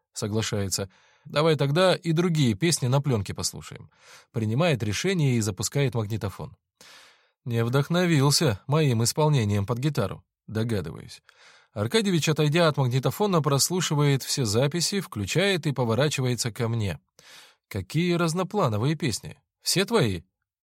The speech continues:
не выдерживает он. Молча смотрю на него и киваю.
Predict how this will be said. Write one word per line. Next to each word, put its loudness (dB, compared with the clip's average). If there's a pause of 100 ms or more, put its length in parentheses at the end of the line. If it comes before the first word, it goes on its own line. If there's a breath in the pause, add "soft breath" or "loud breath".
(140)
не -2
выдерживает -2
он. -12 (600)
Молча 0
смотрю -2
на 0
него -2
и -12
киваю. -8